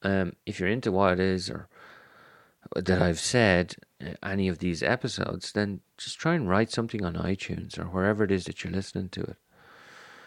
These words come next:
And, and, or just tell friends about it, tell family or whoever it is you'd be think, think would be into it. Send them the link and share it, you know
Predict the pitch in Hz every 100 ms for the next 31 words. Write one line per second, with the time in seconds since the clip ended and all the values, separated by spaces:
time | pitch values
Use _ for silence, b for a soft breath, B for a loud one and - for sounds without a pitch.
0 | B B _ - - 117 120 113 110 107
1 | 104 104 - - - - - _ _ _
2 | _ _ _ _ _ _ _ _ 107 110
3 | 110 104 98 - 104 117 104 85 95 90
4 | - 95 95 - - - b b b b
5 | b b _ _ - 117 120 120 131 165
6 | - 95 - - 101 101 101 92 - 98
7 | 101 110 104 87 85 104 127 131 113 98
8 | 90 - - 113 95 _ - 110 95 87
9 | 87 90 139 - - - - 131 160 156
10 | 107 120 - - b b b b b b
11 | b b b _ _ - 90 87 85 82
12 | 80 80 80 - 131 151 - _ - 98
13 | 104 127